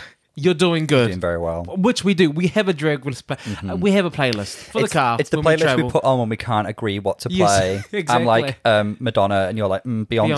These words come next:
Speaker 1: Beyonce,
Speaker 2: So we
Speaker 1: and
Speaker 2: go,
Speaker 1: then
Speaker 2: uh, Drag
Speaker 1: we'll
Speaker 2: Race.
Speaker 1: do Drag Race.
Speaker 2: Yeah, yeah, yeah.
Speaker 1: We'll play the Drag Race list. So if you make that list, you're doing well. So this week, it's girl groups, and they have to obviously, uh, write and record original verses, you know, and they're also in charge of their own group choreography.
Speaker 2: Mm-hmm.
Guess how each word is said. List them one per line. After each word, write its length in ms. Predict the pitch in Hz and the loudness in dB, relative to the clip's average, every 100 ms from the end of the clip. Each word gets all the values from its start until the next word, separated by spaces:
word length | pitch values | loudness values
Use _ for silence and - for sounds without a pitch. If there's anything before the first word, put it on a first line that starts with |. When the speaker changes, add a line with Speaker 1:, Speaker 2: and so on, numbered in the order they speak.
| 139 | 2
Speaker 1:
Beyonce, 300 | - 131 135 | 2 2 2
Speaker 2:
So 60 | 117 | 0
we 60 | |
Speaker 1:
and 40 | - | 2
Speaker 2:
go, 80 | 123 | 0
Speaker 1:
then 60 | 147 | 2
Speaker 2:
uh, 200 | 107 104 101 | 2 2 -2
Drag 180 | - - | -4 -2
Speaker 1:
we'll 100 | 165 | 0
Speaker 2:
Race. 80 | 147 | 0
Speaker 1:
do 180 | 135 143 | -2 -2
Drag 320 | 143 131 101 | 0 0 0
Race. 80 | 104 | 0
Speaker 2:
Yeah, 100 | 107 | 0
yeah, 120 | 92 | 0
yeah. 60 | 92 | -2
Speaker 1:
We'll 80 | |
play 120 | - 143 | 0 0
the 100 | 131 | 2
Drag 220 | 127 107 | 0 0
Race 160 | 104 | -4
list. 160 | 117 101 - - | -8 -10 -14 -14
So 100 | - | -4
if 80 | 190 | 0
you 100 | 262 | 2
make 200 | 254 254 | 2 2
that 160 | 208 175 | 0 2
list, 320 | 151 135 - | 2 0 -2
you're 80 | 165 | 0
doing 260 | 170 165 | 2 2
well. 300 | 151 127 110 - - - | 2 2 0 -6 -18 -4
So 160 | 190 | 0
this 240 | 180 240 196 | 2 2 0
week, 420 | 156 156 139 - | 0 2 2 0
it's 200 | 151 151 | -2 -2
girl 420 | 160 127 160 151 135 | -4 0 2 2 0
groups, 340 | 113 104 - | -4 -4 -4
and 160 | 143 151 | 0 4
they 80 | |
have 180 | 170 170 | 4 2
to 100 | - | 0
obviously, 960 | 151 156 139 147 131 - 131 113 110 104 - - 127 | 0 0 0 -2 -2 -2 -2 0 -2 -6 -14 -10 -2
uh, 140 | 131 | -2
write 440 | - 143 156 151 160 | -2 2 2 2 -2
and 80 | 127 | -6
record 380 | 127 - 160 139 | -6 0 2 2
original 340 | 135 120 120 | 0 0 -2
verses, 840 | 123 214 226 - 226 220 220 208 | 2 2 4 2 2 2 2 2
you 60 | 170 | 2
know, 120 | 175 156 | 0 0
and 140 | 170 | 0
they're 80 | 185 | 2
also 360 | 190 185 - | 2 2 0
in 60 | 156 | -2
charge 300 | 151 160 139 | 2 2 2
of 80 | 135 | -4
their 100 | 151 | -4
own 180 | 151 139 | -4 -4
group 180 | 135 - | -8 -8
choreography. 880 | 127 117 160 214 226 - 220 226 139 | -6 -2 0 0 -2 0 -2 0 -2
Speaker 2:
Mm-hmm. 160 | 117 | -4